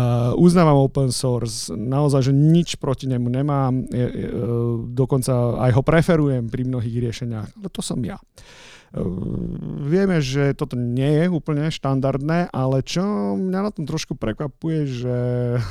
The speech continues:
<laughs> e, dodávateľ, teraz sa fakt nehnevajte na mňa,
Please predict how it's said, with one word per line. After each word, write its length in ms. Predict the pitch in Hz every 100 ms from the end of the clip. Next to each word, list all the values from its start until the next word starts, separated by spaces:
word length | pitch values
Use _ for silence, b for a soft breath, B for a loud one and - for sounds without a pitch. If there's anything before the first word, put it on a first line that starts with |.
| -
<laughs> 640 | - - - 123 135 113 -
e, 320 | 117 123 120
dodávateľ, 420 | 131 135 110 123 110
teraz 160 | 139
sa 80 | 151
fakt 160 | 135 127
nehnevajte 480 | 135 127 123 110 104
na 160 |
mňa, 80 | 113